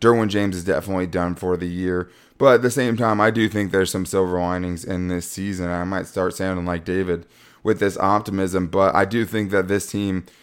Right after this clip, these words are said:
with this quarterback who's been able to elevate some guys that really came from nothing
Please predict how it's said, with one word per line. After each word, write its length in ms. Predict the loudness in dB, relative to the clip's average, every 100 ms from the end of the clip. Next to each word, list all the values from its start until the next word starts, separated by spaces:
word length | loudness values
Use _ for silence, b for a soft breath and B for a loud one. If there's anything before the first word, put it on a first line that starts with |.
| b
with 280 | 4 4 6
this 240 | 4 2 0
quarterback 560 | -2 0 2 4 2
who's 140 | 0 -2
been 120 | 0
able 200 | 0 2
to 120 | 2
elevate 400 | 2 2 2 0
some 160 | -2 -2
guys 300 | 0 0 0
that 200 | 0 0
really 300 | 0 0 0
came 220 | -2 -4
from 220 | -4 -2
nothing 460 | -2 -2 -4 -6